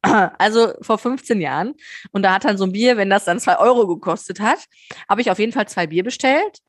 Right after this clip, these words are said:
und hab Geld abgegeben und hab einen Euro wiedergekriegt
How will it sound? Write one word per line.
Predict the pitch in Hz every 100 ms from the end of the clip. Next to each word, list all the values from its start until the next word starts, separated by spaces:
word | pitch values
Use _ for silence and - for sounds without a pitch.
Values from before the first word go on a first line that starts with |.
| _ _ _ _ _ _ _ _ _
und | 214
hab | 208 208
Geld | 165 165 196
abgegeben | 240 - 240 233 247 277 415 - _ _ _ _ _ _
und | 202 240
hab | 220
einen | 208
Euro | 170 202 214
wiedergekriegt | 196 113 101 - - -